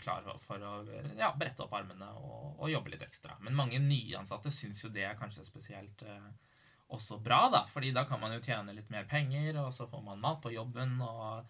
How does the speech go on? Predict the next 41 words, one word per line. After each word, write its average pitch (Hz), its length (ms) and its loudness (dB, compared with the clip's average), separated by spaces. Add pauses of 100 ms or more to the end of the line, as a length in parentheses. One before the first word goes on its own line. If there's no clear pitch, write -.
trenger 107 240 -4
å 110 80 -2
handle 127 240 4
mindre, 110 400 0
så 147 100 -2
det 123 80 2
er 113 80 4
jo 143 120 6
en, 170 120 -4
en 165 180 4
win-win-situasjon, 110 960 -2
men, 147 160 2
men 135 240 2 (260)
den 165 260 6
kommer 101 520 -4
på 131 120 -2
en 123 80 0
måte 107 180 -6
hvert 104 240 -2
år. 143 160 6 (560)
Og, 123 160 0
og - 160 0
sånn 139 240 2
er 101 160 4
det 107 80 -4
å 120 80 -2
være 101 240 -2
revisor, 101 400 -2
og 247 140 -6
så 226 160 -2
har 107 180 4
du 110 60 -4 (100)
høster 98 560 -4
og 107 320 -6
sommerferier 95 680 -6 (100)
som 147 220 -4
er 147 80 -2
kanskje 202 300 -4 (680)
ganske 113 400 0
store - 340 -4
da. - 80 -4